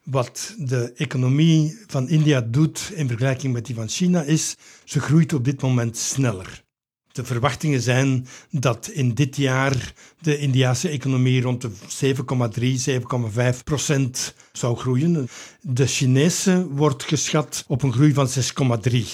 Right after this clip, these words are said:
procent. Dus daar zit een, een volle procent verschil op. En voor India is dat een reden voor, eh, grote nationale trots, want hun economie groeit sneller dan de Chinese. En dat is de afgelopen twintig, dertig jaar bijna altijd de snelst groeiende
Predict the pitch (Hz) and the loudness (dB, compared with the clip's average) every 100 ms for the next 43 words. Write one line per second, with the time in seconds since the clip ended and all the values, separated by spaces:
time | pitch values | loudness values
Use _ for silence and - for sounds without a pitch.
0 | - 123 - 110 101 - - 170 165 170 | -8 -6 -4 -4 -6 -14 -6 -2 2 2
1 | 131 190 175 160 147 139 131 127 156 175 | 4 2 4 2 2 2 -2 2 4 4
2 | 175 151 - 170 156 151 - 127 - 170 | 2 -4 0 2 2 0 -6 -6 0 4
3 | 190 202 147 127 123 - 143 143 160 156 | 4 2 0 0 -2 -4 -2 4 6 6
4 | 147 135 123 123 - 120 101 117 120 123 | 4 0 0 -2 -2 -6 -2 0 2 2
5 | 107 110 113 107 101 104 95 - _ - | 2 -2 -4 -2 -2 -4 -4 -10 _ -6
6 | 135 139 127 117 - 135 113 110 104 - | -4 -2 -4 -4 -4 -4 -4 -6 -8 -4
7 | 151 156 - 135 123 - _ - - 151 | -4 -2 -6 -4 -4 -6 _ -10 2 6
8 | 180 175 135 - 127 123 139 135 - 151 | 6 4 0 2 4 6 4 2 4 4
9 | 127 - 139 135 151 - 135 120 113 104 | 2 -2 2 4 2 2 0 2 0 -2
10 | - 123 110 139 - 127 127 117 147 135 | -2 -2 0 0 0 -2 -2 0 0 -2
11 | - - _ - 139 - 156 131 123 - | -6 -16 _ -6 -4 -2 0 0 -2 0
12 | 151 135 123 131 - - 123 139 151 - | 0 0 0 0 -2 -2 2 2 0 -4
13 | _ _ - 139 117 - 156 139 156 127 | _ _ 2 2 2 2 2 2 2 0
14 | 131 127 147 135 131 - - - 151 143 | -2 -4 0 0 0 -4 -4 2 4 4
15 | 143 143 | 4 4